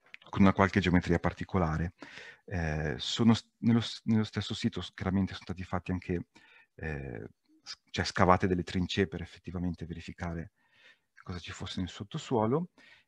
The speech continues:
E, eh, diciamo, visto più in grande,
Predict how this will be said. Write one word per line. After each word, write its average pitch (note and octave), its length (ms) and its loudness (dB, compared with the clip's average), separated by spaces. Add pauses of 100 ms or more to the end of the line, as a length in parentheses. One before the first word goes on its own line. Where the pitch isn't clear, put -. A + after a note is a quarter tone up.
(100)
E, C#3+ 500 2
eh, F#2+ 360 0
diciamo, G#2 260 -2
visto A#2+ 280 -4
più D3+ 140 -4
in D#3+ 60 4
grande, D3 560 6